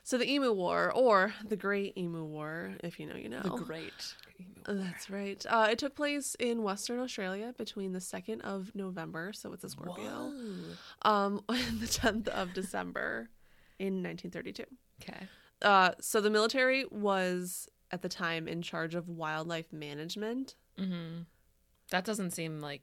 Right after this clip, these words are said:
Speaker 2: that's a thing that they should be in charge of.
Speaker 1: No, fully not.
Speaker 2: <laughs>
Speaker 1: Absolutely not. Um, and they led a campaign to basically, like, curb the amount of emus in Western Australia because they were, quote,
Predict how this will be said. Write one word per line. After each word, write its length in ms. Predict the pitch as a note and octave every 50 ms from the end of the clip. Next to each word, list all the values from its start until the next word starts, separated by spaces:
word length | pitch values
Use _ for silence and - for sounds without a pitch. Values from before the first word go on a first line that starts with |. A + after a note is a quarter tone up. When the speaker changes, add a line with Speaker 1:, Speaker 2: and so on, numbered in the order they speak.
| - -
Speaker 2:
that's 320 | - - C3+ - - -
a 60 | D#3
thing 240 | D3 - D3+ C#3 C#3+
that 140 | D3 - -
they 100 | D3 C#3+
should 240 | - - - D#3 E3
be 120 | D3+ D3
in 80 | D3 -
charge 260 | C#3+ - D3 C#3+ C#3+
of. 260 | D3 D3 C#3+ C#3+ C#3 - - - _ _ -
Speaker 1:
No, 340 | D#3+ E3 E3+ F3+ E3 D3 D#3 - -
fully 240 | - F#3 F#3 F3+ E3
not. 440 | E3 E3 E3+ F3+ G#3+ - - D#4 -
Speaker 2:
<laughs> 120 | - -
Speaker 1:
Absolutely 420 | F3+ F#3 F#3+ F#3 - G3+ F#3+ F3+ F3
not. 180 | E3+ E3 - A#3 - _ - - - - - - - - - -
Um, 280 | G#3+ G#3 G#3 G#3 F#3+ - - _ _ _ _ -
and 340 | - A3+ A3 G#3+ G#3 G#3 F#3+ -
they 180 | G3 G#3+ G#3+ G#3+
led 320 | G#3 G#3 G#3 G3 F#3+ G3
a 80 | A3 C4
campaign 720 | C4+ - - C4 B3 A#3+ A#3+ - A#3+ F#3+ F3+ F3 F3 F3+
to 140 | F3+ - F#3
basically, 580 | F3+ - - D3 D#3 D#3+ - F#3 F3+ F3 E3+ E3+
like, 400 | E3 - - - - - - - _ _ _ _ _ _ _ _ _ _ _ _ -
curb 540 | - - - - G#3 F#3+ F#3 F#3+ G3+ G#3 A3
the 120 | A#3 A#3+ A#3+
amount 380 | A#3 G#3+ G3+ F3+ F3 F3+ - F3
of 100 | F3 - _ -
emus 880 | F3+ E3+ F3+ F#3 G3 G#3+ A#3+ B3 C4 C4+ C#4+ C#4+ D4 D4 - - - - _ _ _ _ -
in 260 | G3+ G3 G3+ G#3 G3
Western 380 | F#3+ F3 F#3 F#3 - G#3+ G3+ G3
Australia 680 | F#3+ G3+ - - - E3+ E3 E3+ F#3 G#3 A3+ B3 A#3+ -
because 360 | - G#3 - - A3 G3+ F#3
they 140 | G3+ G3+ F#3+
were, 180 | F3+ F3+ F#3 F3+
quote, 720 | - - - - - C#4+ D4 B3+ G3+ F#3+ - - - -